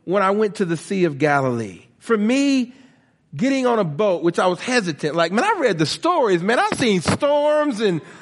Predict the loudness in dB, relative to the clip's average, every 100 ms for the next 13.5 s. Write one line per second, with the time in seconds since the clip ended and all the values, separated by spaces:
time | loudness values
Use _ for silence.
0 | -20 -4 -2 2 2 2 2 2 0 2
1 | 0 2 2 2 2 0 0 2 0 0
2 | 2 2 2 0 2 2 0 -2 -12 -20
3 | _ _ _ _ -20 _ _ _ -4 0
4 | 0 0 0 0 0 0 0 -2 -4 0
5 | 0 0 -4 -14 _ _ _ _ _ _
6 | _ _ _ -2 -2 -2 -2 0 2 2
7 | 0 -2 -2 0 2 0 -2 -2 0 0
8 | 0 0 -2 -4 -4 -4 -6 -8 -2 0
9 | 0 -2 -4 -2 0 0 -2 -4 -12 -20
10 | _ _ -2 -2 -2 -2 -2 -2 -2 0
11 | 0 0 0 0 -2 -6 -8 -4 -4 -2
12 | -4 -4 -4 -2 -2 -2 0 0 0 -2
13 | 0 0 2 2